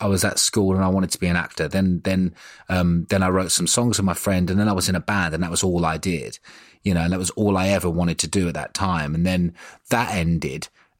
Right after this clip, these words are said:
and I'm a Celebrity kind of happened in this kind of period where I was like, "I don't really know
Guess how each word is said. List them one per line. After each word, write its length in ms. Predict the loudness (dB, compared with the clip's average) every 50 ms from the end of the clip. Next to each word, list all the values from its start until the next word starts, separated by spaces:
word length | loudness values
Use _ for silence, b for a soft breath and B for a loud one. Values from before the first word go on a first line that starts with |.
| b
and 160 | -4 -2 -2 0
I'm 220 | 0 2 2 2
a 60 | 2
Celebrity 520 | 0 0 0 0 0 0 0 -2 -4 -4 -4
kind 220 | -4 -2 -2 -2
of 60 | -2 -2
happened 480 | -2 -4 -4 -4 -2 -2 -2 0 0
in 80 | 0 0
this 140 | 0 0 0
kind 260 | -2 -2 -2 0 0
of 80 | -2 -2
period 340 | -4 -4 -2 0 0 0 0
where 100 | 0 0
I 40 | 0
was 140 | 0 -2 -2
like, 140 | -4 -4
"I 40 | -4
don't 260 | -4 -4 -2 -4 -2 0
really 260 | 0 2 2 2 2
know 360 | 2 2 2 2 0 -2 -2